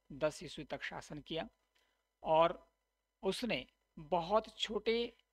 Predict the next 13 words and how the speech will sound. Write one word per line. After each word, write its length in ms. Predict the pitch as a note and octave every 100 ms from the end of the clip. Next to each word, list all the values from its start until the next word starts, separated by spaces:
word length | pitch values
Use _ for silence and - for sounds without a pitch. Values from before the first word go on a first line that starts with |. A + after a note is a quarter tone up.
| _
से 320 | - - G3
अंतराल 580 | G3+ F3 D3 D3+ D3+ E3+
में, 120 | E3+
यानी 220 | F3 D3+ C#3+
चार 320 | - D#3+ D#3
वर्ष 420 | D3 C#3 - - - _ _ _ -
के 140 | F3
शासनकाल 720 | - D#3+ C3 D#3 C#3+ D3+ D#3
में, 280 | D#3 D#3+ G#3+ _ _ _ _ _ _ -
दिल्ली 760 | C#3+ - F3 F3 G#3 A3 - -
सल्तनत 480 | - A3 - E3 D#3+
की 120 | E3+
नींव 300 | D3+ D#3 D#3